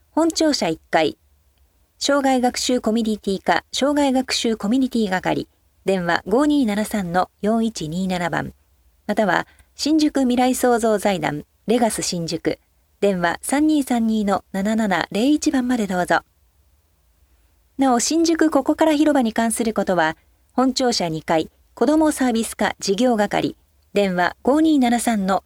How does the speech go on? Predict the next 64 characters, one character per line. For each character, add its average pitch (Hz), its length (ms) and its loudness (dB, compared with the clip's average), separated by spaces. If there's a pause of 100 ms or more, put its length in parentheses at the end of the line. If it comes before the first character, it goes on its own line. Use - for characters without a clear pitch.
四 269 240 2
五 254 200 2
四 202 220 -2
四 220 200 -2
番 160 240 -6
へ。 - 120 -6 (680)
詳 311 180 2
し - 80 -6
く 254 100 -2
は、 214 200 2 (100)
広 247 220 4
報 190 100 4
新 208 260 -4
宿 190 360 0
三 262 240 0
月 170 240 -4
十 262 200 2
五 320 120 2
日 320 240 0
号 269 180 2
で 262 80 0
紹 226 220 -2
介 202 180 0
す 202 100 -2
る 185 60 0
予 180 140 -2
定 170 180 0
で 156 140 0
す。 - 160 -10 (1900)
広 359 200 2
報 330 120 2
新 269 240 0
宿 254 200 0
の 240 100 2
配 262 220 0
布 277 100 0
場 269 100 2
所 262 120 -2
が 247 120 0
増 214 120 -2
え 226 100 2
ま 220 100 -2
し - 80 -8
た。 190 160 -2 (880)
公 247 160 4
衆 269 220 0
浴 262 240 0
場 190 200 2
と 175 260 2
フ - 80 -8
ァ 190 100 0
ミ 277 100 0
リ 320 160 2
ー 320 40 4
マ 311 80 4
ー 311 100 2
ト 294 100 0
で 302 140 2
も 277 80 2
配 208 180 0
布 - 120 -8
し - 140 -4
ま 165 140 -2
す。 - 140 -12